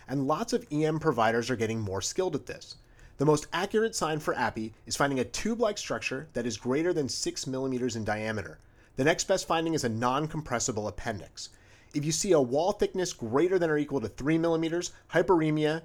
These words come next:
an appendicolith, or a target appearance of the appy,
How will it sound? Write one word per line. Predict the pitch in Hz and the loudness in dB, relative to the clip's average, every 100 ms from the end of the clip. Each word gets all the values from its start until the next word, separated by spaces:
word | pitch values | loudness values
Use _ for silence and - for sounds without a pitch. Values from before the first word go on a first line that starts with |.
| - | -10
an | 110 | -6
appendicolith, | 120 160 156 139 165 175 180 - | -4 0 0 -2 -2 0 0 0
or | 120 | 0
a | 120 | 0
target | - - 190 233 240 | -2 2 2 4 0
appearance | 123 - 131 117 120 | -4 0 0 0 -2
of | |
the | 107 104 | -4 -2
appy, | 98 - 95 | -4 -6 -10